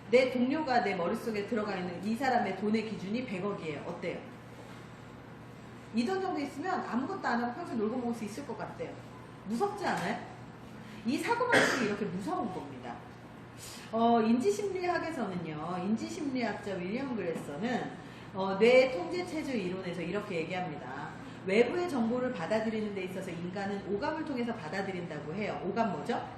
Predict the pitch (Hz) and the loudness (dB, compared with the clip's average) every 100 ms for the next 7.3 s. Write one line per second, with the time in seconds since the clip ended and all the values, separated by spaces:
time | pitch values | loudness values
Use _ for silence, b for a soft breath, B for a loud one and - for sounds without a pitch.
0 | - - - - 294 269 339 359 - - | -12 -12 -12 -8 0 2 2 0 -6 -12
1 | - - 302 254 269 277 254 - - 302 | -12 -6 -4 0 2 4 4 2 -8 -10
2 | - - 277 285 302 - 285 294 285 240 | -8 0 4 4 4 -2 -2 0 2 2
3 | 180 190 180 - - - - B 220 233 | 0 0 0 0 -6 -12 -14 B 0 2
4 | 285 202 190 277 285 285 214 202 254 240 | 4 4 4 4 4 4 2 0 -2 -2
5 | 202 - 233 185 160 151 170 220 269 233 | -4 -2 -2 -2 -2 -2 0 0 0 -2
6 | 196 247 262 226 196 170 156 214 220 - | -2 -4 -2 0 0 -2 -2 0 0 -2
7 | 147 139 156 | -6 -6 -6